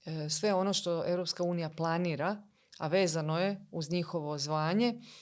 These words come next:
i uz njihov, e, budući posao, uz njihovu buduću karijeru, smatrala sam da je jako važno da znaju što se planira kako bi oni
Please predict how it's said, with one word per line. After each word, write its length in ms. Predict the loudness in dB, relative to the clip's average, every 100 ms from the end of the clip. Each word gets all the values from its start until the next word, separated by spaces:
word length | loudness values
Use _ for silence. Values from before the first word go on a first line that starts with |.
| -10
i 100 | -2
uz 140 | 0 0
njihov, 380 | 0 -2 -6
e, 260 | -4 -4 -2
budući 500 | 0 0 0 -2 0
posao, 440 | 2 2 4 4
uz 100 | 2
njihovu 280 | 0 -2 -4
buduću 340 | -2 -2 -4 -6
karijeru, 580 | -4 -2 2 2 2
smatrala 380 | 0 -4 -2 -4
sam 180 | -4 -4
da 80 | -2
je 120 | 0
jako 240 | -2 -2
važno 300 | -2 -2 -2
da 140 | -2 -4
znaju 440 | -2 -2 2 0 -2 -20 -20 -8
što 200 | -2 0
se 180 | -2
planira 440 | -2 0 2 0 0
kako 260 | -4 -4
bi 120 | -2 0
oni 300 | 2 0